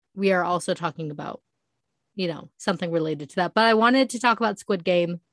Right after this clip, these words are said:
because my mind is blown. So we're gonna take a quick little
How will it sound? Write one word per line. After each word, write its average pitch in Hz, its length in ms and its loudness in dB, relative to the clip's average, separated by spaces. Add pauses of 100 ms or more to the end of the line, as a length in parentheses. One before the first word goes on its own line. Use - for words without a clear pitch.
(1400)
because 214 240 0
my 214 120 2
mind 190 220 0
is 165 120 -4
blown. 160 420 -6
So 202 240 2
we're 190 160 0
gonna 185 160 0
take 185 220 -4
a 170 80 -4
quick - 480 0
little 226 640 2